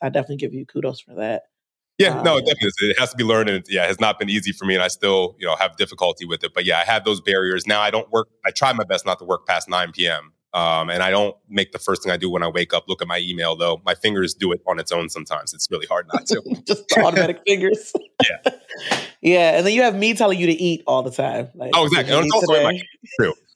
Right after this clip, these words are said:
Speaker 2: I have it literally in my calendar every day. It says, "Drop everything and eat," but I don't always listen to my
Speaker 1: Yes.
Speaker 2: calendar, so I
Speaker 1: I'm like,
Speaker 2: appreciate you reminding me,
Speaker 1: "Did
Speaker 2: too.
Speaker 1: you eat today?" You know. <laughs>
Speaker 2: Yeah, th-, most
Speaker 1: Cool.
Speaker 2: people in my life know, like, yeah, check on me to make sure I ate.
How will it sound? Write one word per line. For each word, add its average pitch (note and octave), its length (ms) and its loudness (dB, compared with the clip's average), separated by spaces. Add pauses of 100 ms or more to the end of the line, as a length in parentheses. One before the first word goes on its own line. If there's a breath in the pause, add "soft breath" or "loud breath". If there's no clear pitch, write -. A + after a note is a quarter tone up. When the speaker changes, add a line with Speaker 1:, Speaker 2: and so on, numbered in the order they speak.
(120)
Speaker 2:
I A2+ 80 4
have C3+ 140 2
it C3+ 100 -4
literally D3+ 240 2
in C#3 120 2
my C3 60 2
calendar A#2+ 460 2
every A2 220 2
day. A2 260 4
It F#2 100 -4
says, G2 220 2
"Drop A2+ 280 2
everything A#2 320 0
and G2+ 80 -2
eat," F#2 220 -6
but G2 100 4
I - 40 4
don't A2+ 160 2
always G#2+ 200 4
listen F3 180 2
to - 60 0
my B2+ 60 0
Speaker 1:
Yes. - 80 -12
Speaker 2:
calendar, - 340 -10
so G2 100 2
I F#2 40 4
Speaker 1:
I'm F#2 40 2
like, - 40 -4
Speaker 2:
appreciate D3+ 240 -2
you - 300 -20
reminding E3+ 200 -4
me, E3 100 -18
Speaker 1:
"Did D3 100 0
Speaker 2:
too. - 100 2
Speaker 1:
you D#3+ 80 2
eat D#3 360 -2
today?" A3 640 2
You - 180 0
know. - 360 -2 (220)
<laughs> C4 1040 0 (520 loud breath)
Speaker 2:
Yeah, G2 160 2
th-, D#4 200 2
most - 0 -
Speaker 1:
Cool. - 220 4
Speaker 2:
people - 180 -8
in - 120 -8
my C#3+ 140 4
life B2+ 140 0
know, A#2 300 2
like, G2+ 340 0
yeah, F2+ 220 -2 (120)
check D#3 220 0
on D3 120 2
me C3+ 80 2
to A#2 40 -4
make A2+ 140 0
sure G2+ 120 0
I F#2+ 60 2
ate. E2+ 220 -10